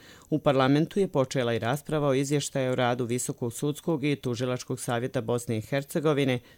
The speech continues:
također za dvije hiljade trinaestu godinu. Tamo je bila Ivana Frank.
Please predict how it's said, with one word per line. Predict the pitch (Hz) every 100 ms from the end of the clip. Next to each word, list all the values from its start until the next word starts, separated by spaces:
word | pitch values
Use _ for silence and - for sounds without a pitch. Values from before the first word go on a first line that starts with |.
| -
također | 180 180 156 139 147
za | 131
dvije | 117 127 139
hiljade | - 127 127 123
trinaestu | - 110 110 117 - 127
godinu. | 117 95 107 113 - - - - _ _
Tamo | 147 127
je | 120
bila | 107 139 175 165
Ivana | 143 127 156
Frank. | - 135 104 -